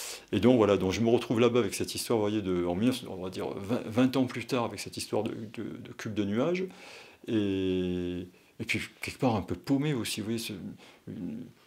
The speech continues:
j'étais, j'étais pas habitué comme ça à la pleine campagne, euh, même si maintenant je l'adore, à l'époque j'étais quand même, euh, n-, n'était un peu ce, à, à la fois, vous voyez, à la fois, euh, super joyeux et un peu dépressif, vous voyez, un peu un état comme ça en dents de scie, quoi. Et donc là, il me vient l'idée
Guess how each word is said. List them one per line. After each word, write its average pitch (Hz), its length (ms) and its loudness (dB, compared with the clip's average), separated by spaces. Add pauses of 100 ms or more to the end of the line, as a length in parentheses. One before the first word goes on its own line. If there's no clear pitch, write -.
(440)
j'étais, - 240 -10
j'étais - 180 -2
pas 101 100 2
habitué 95 340 0
comme 113 140 0
ça - 140 -2
à 101 40 0
la 95 100 -2
pleine 92 200 0
campagne, 101 540 -2
euh, 90 140 -6
même 98 220 -6
si - 120 -2
maintenant 98 240 -4
je 92 80 -6
l'adore, 110 320 2
à - 20 -4
l'époque 95 320 -6
j'étais 98 220 -12
quand 113 140 -12
même, 104 160 -8
euh, - 560 -14
n-, 104 320 -4
n'était 131 220 2
un 139 160 6
peu 127 160 0
ce, 92 360 0
à, 110 200 -2
à 127 40 2
la 131 100 2
fois, 160 220 4
vous 143 60 4
voyez, 135 180 6
à 120 60 6
la 120 120 6
fois, 131 440 4 (340)
euh, 104 220 2
super 151 420 4
joyeux 143 460 10
et 139 40 8
un 123 80 8
peu 120 160 4
dépressif, 123 540 0
vous 104 40 -4
voyez, 113 160 2
un 120 100 2
peu 107 160 -2
un 107 80 -2
état 110 240 -4
comme 113 160 -6
ça - 140 -2
en 107 80 0
dents 113 140 4
de 110 140 0
scie, - 220 -2
quoi. - 180 -12 (760)
Et 101 340 2
donc 98 240 2
là, 131 60 8
il 160 80 6
me 147 80 2
vient 110 220 2
l'idée 104 460 2